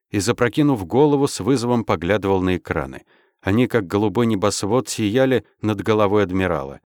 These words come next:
Полусфера, занимавшая и часть стен, и весь потолок,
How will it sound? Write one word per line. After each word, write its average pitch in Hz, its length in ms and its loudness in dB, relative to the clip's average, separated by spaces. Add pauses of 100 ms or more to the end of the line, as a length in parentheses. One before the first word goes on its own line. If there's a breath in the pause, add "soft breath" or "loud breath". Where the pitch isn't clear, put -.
(300)
Полусфера, 143 540 2
занимавшая 110 600 0
и 92 100 -2
часть - 320 -2
стен, 117 400 -4 (200 soft breath)
и - 80 -6
весь 123 200 2
потолок, 101 600 -2